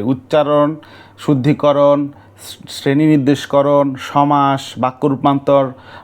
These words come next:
বাক্য শুদ্ধিকরণ, এগুলো উত্তর করলে বেশি নম্বর পাওয়া যায়, প্লাস তিরিশ থেকে চল্লিশ মিনিট সময় সাশ্রয় হয়। তাই আমরা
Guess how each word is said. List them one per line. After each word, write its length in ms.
বাক্য 180
শুদ্ধিকরণ, 540
এগুলো 240
উত্তর 280
করলে 240
বেশি 220
নম্বর 260
পাওয়া 240
যায়, 120
প্লাস 220
তিরিশ 260
থেকে 140
চল্লিশ 340
মিনিট 160
সময় 300
সাশ্রয় 400
হয়। 140
তাই 180
আমরা 120